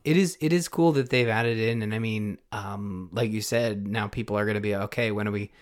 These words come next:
when are we getting Mark? And, uh, it, which is the character, th-, th-, the tactician, they call him Mark. Is that,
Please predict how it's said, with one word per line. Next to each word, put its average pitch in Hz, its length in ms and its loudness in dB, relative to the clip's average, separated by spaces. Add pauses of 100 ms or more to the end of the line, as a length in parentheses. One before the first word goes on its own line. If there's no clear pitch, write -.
(400)
when 143 100 4
are 135 40 6
we 127 60 4
getting 120 200 2
Mark? 113 460 2 (200)
And, 110 420 0
uh, 104 480 -2
it, 113 240 -2
which 117 180 0
is 107 160 -4
the 110 80 -4
character, 101 640 -2 (320)
th-, - 120 -16 (140)
th-, - 140 -16 (100)
the 127 120 -2
tactician, 120 560 -2
they 113 100 0
call 104 220 0
him 101 60 -2
Mark. 107 360 -2
Is 120 100 -6
that, 110 200 -6